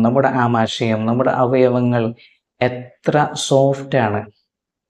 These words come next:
എത്ര ലോലമാണ്. അതിനെയൊക്കെ നശിപ്പിക്കാൻ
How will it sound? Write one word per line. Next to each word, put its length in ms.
എത്ര 220
ലോലമാണ്. 720
അതിനെയൊക്കെ 640
നശിപ്പിക്കാൻ 960